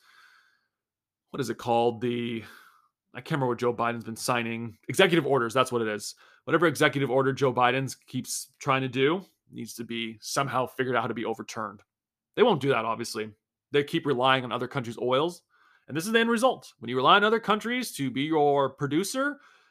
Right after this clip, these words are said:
you're at the knee of that country. And right now, the United States, we're kind of feeling it. I mean, to my fellow people who were posting after the election,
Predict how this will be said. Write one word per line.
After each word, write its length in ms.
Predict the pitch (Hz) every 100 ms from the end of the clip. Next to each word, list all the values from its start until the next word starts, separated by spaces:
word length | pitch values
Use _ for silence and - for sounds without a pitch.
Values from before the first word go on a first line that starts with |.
| _ -
you're 120 | 160
at 120 | 165
the 120 | 110 117
knee 500 | 120 143 170 180 180
of 140 | 131
that 300 | 135 139 - _ -
country. 640 | 143 127 - 113 101 - _ _ _ -
And 120 | 139
right 200 | 254 190
now, 300 | 147 175 233
the 120 | 160
United 340 | 120 131 175 -
States, 560 | - 170 240 - - 113
we're 140 | 123 -
kind 220 | 202 285
of 80 | -
feeling 320 | 208 214 127
it. 140 | 113 - _ _ _ _ _ _ _ _ _
I 60 | 143
mean, 380 | 165 160 147 - _ _ _ _ _ _
to 160 | - 208
my 320 | 202 196 185
fellow 720 | 143 - 214 240 240 233 214
people 600 | 214 214 208 143 127 135
who 400 | 135 143 135 120 _ -
were 140 | 139
posting 600 | - - 214 - - 135
after 240 | 135 139 135
the 120 | 131
election, 580 | 123 156 - 127 120